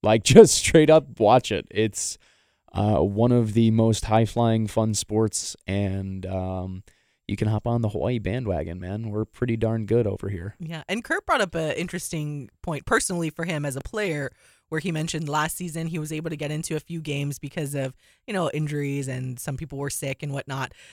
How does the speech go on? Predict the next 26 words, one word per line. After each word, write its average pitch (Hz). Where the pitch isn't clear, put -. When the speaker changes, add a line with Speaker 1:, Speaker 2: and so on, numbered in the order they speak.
Speaker 2:
So 214
he 208
was 277
kind 208
of 185
just 175
playing, 175
you 185
know, 156
no 165
expectations 185
for 180
himself, 185
but 143
now 156
that 160
he 156
is 147
in 160
the 151
regular 151
rotation, 143
he 147
knows 156
how 143
important, 143